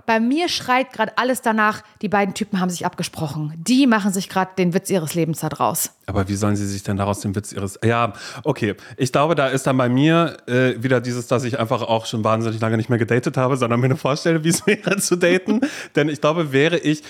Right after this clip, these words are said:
Speaker 2: tatsächlich in dieser Situation und, äh, würde jemanden kennenlernen und würde sagen, Oh mein Gott, und der hat ja den gedatet, ähm, dann würde ich erstmal denken, so, ja, okay, mein Gott, ja, okay, die sind beste Freunde, aber es kann ja sein, dass was anderes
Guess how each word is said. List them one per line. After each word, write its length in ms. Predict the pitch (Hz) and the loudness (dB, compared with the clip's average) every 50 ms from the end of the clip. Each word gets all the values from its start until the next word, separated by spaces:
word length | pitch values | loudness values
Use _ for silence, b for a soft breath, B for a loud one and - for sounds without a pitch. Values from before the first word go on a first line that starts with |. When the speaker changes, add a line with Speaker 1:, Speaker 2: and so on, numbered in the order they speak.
| B B B | B B B
Speaker 2:
tatsächlich 480 | - 127 120 - 143 156 151 175 160 147 | -2 -2 0 2 2 2 2 0 0 0
in 100 | 143 127 | 0 0
dieser 200 | 127 123 135 120 | 2 2 0 0
Situation 800 | 110 120 104 120 123 110 107 - - 123 131 147 170 196 220 208 | 0 -2 -2 0 0 0 0 -2 0 0 2 2 2 2 0 -2
und, 480 | - - 113 113 117 117 113 - - - | -4 -2 0 0 2 0 -2 -4 -4 0
äh, 240 | 113 113 110 107 110 | 2 2 2 2 2
würde 120 | 117 113 | 2 2
jemanden 300 | 120 110 107 107 101 101 | 2 2 2 0 -2 -2
kennenlernen 440 | 98 - 127 131 131 127 120 120 113 | -2 -2 0 0 2 0 0 0 -2
und 120 | 107 107 117 | -4 -4 -2
würde 160 | 120 107 101 | -2 0 0
sagen, 240 | 107 101 101 104 101 | 0 0 0 -2 -2
Oh 80 | 101 | -2
mein 180 | 101 104 101 98 | -2 -2 0 0
Gott, 300 | 104 104 107 - - - | 0 0 0 -2 -4 -4
und 200 | 104 104 101 - | -4 -4 0 0
der 220 | 104 104 101 107 | 0 2 0 0
hat 140 | 113 98 - | -2 -4 -2
ja 100 | 101 95 | -4 -4
den 260 | 101 - 123 131 151 | -2 0 0 2 2
gedatet, 600 | 151 143 139 131 127 131 127 - 143 131 131 - B B B B B B B B B _ - | 0 0 0 0 0 0 0 0 0 0 0 -2 B B B B B B B B B _ -2
ähm, 460 | 120 113 110 107 104 104 104 107 104 B B B B B B - | 0 2 4 4 2 2 0 -2 -4 B B B B B B -4
dann 200 | - 107 104 110 | -2 -2 0 2
würde 140 | 117 113 | 2 2
ich 140 | 120 - - | 0 0 -2
erstmal 300 | 113 113 110 - 127 113 | -2 -2 0 0 -2 0
denken, 280 | 101 107 101 101 113 110 | 0 0 -2 0 -2 -2
so, 80 | 101 107 | -2 -2
ja, 400 | 101 107 104 101 104 110 113 107 | -2 -2 0 0 2 2 2 0
okay, 360 | 110 107 - 113 110 107 110 | -2 -4 -4 -2 0 0 2
mein 180 | 107 104 104 98 | 2 0 0 0
Gott, 180 | 104 104 101 - | 0 0 0 0
ja, 140 | 104 107 | 0 0
okay, 160 | 110 110 113 110 | 0 -2 -4 -4
die 100 | 107 104 | -4 -2
sind 220 | 104 110 107 104 | -2 -2 -2 0
beste 240 | 120 113 - - 113 | -2 -2 -2 -6 -8
Freunde, 500 | - - 113 110 107 117 123 120 107 - | -4 -2 0 2 2 2 2 2 2 2
aber 140 | 101 107 107 | 2 0 0
es 80 | 98 - | 0 0
kann 120 | - 117 | 0 0
ja 80 | 110 107 | 2 2
sein, 180 | 104 110 107 107 | 2 2 2 2
dass 200 | 107 101 - - | 0 0 0 -2
was 140 | 110 - - | -4 -4 -2
anderes 460 | - 120 123 117 110 110 104 - - | -2 0 0 2 2 0 -2 -4 -8